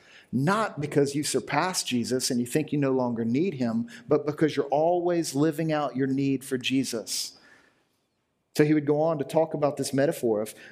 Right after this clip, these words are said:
of having a splinter or having a beam of wood in your own eye and refusing to deal with that because you're more concerned with the speck of wood in your brother's eye.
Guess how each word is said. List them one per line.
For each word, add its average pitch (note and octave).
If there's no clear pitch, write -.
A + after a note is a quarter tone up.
of A#2+
having D3
a B2
splinter D3+
or C#3
having D#3
a C3+
beam D#3
of A#2+
wood D3+
in C3
your D3+
own C#3+
eye C#3+
and C#3+
refusing E3
to C#3+
deal E3
with C#3+
that D3+
because C#3
you're C#3
more E3
concerned E3
with C#3
the B2+
speck -
of C#3
wood C3+
in C3
your B2+
brother's C#3
eye. C#2+